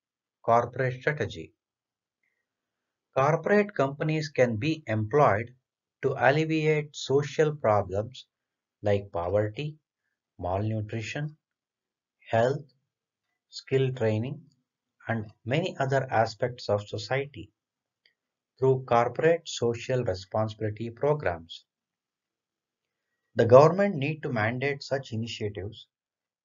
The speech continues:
through appropriate legal measures.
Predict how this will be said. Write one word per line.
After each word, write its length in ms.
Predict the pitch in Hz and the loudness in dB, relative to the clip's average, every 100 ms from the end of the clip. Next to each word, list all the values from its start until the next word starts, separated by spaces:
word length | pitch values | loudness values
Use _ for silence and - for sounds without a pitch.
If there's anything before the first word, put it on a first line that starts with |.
| _ | _
through 260 | 147 151 147 | -4 -4 -4
appropriate 840 | 107 - - 147 147 139 131 127 127 | -8 -6 -2 -2 -2 -4 -2 -4 -6
legal 360 | 98 101 117 | -8 -4 -4
measures. 560 | 131 143 107 82 - - | -4 -6 -8 -10 -14 -20